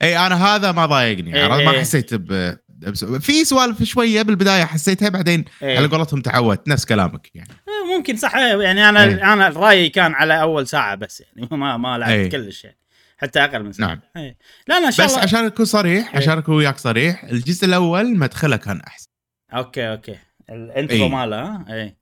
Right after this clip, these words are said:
Speaker 1: ال-، ال-، الانترو والأمور هذه كان وايد أحسن.
Speaker 2: الجزء الأول،
Speaker 1: وايد،
Speaker 2: آه،
Speaker 1: آه.
Speaker 2: لأن بداية الشخصيات، فخذوا شوي، أنا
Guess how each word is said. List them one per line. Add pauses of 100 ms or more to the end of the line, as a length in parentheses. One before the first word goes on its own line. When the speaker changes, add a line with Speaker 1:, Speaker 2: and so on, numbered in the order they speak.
(180)
Speaker 1:
ال-،
ال-،
الانترو
والأمور
هذه
كان
وايد
أحسن.
Speaker 2:
الجزء
الأول،
Speaker 1:
وايد،
Speaker 2:
آه،
Speaker 1:
آه.
Speaker 2:
لأن
بداية
الشخصيات، (720)
فخذوا
شوي،
أنا